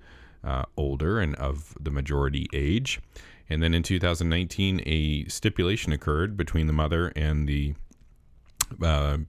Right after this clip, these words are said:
you know, put-, uh, adjudicated father, and they said that, uh, it's no long-, the father is no longer the child's parent, so they disestablished paternity,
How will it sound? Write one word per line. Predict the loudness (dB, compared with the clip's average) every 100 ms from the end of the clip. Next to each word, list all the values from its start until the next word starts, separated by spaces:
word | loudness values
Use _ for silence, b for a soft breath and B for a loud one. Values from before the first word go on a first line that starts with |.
| -12 -12
you | -8
know, | -4 -4
put-, | -4 -4 -4
uh, | -4 -4 -12 -20 -20 -4
adjudicated | -2 4 4 4 0 -2 -4
father, | -2 0 2 0 -2 B B B B B B
and | 2 4 4
they | 2
said | 4 2 4
that, | 2 2 2
uh, | 4 4 2
it's | 2 0 0 -6 -8 -12 0
no | 4 6
long-, | 6 2
the | 2 2 4 0 -4 -12 -4
father | 0 2 2
is | 2
no | 4 4
longer | 4 2 2 2 0 -6 -6
the | -2 0 0 -2
child's | 0 0 0
parent, | 0 2 4 2 0
so | -2
they | 0 2
disestablished | 0 -2 0 0 0 -4
paternity, | -6 0 2 4 2